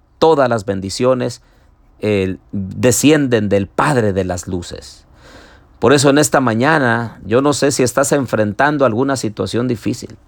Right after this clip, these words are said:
No sé si tienes algún enfermo en casa o en el hospital.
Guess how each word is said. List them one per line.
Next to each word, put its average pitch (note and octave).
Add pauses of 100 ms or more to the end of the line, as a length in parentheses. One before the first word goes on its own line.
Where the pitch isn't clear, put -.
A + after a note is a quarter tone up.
(420)
No B2+
sé D3
si C#3+
tienes C#3+
algún A#2+
enfermo C#3
en A2+
casa C#3
o B2
en A#2
el G2+
hospital. B2